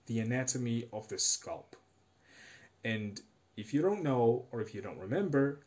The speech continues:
let me remind you that there is the useful mnemonic to remember the anatomical layers of the scalp. And this mnemonic is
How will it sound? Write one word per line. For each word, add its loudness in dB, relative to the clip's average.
let -2
me 2
remind 4
you -4
that -4
there 2
is 0
the 0
useful 2
mnemonic 0
to 0
remember 4
the 0
anatomical -2
layers 4
of -10
the -6
scalp. 0
And 0
this 4
mnemonic -2
is 0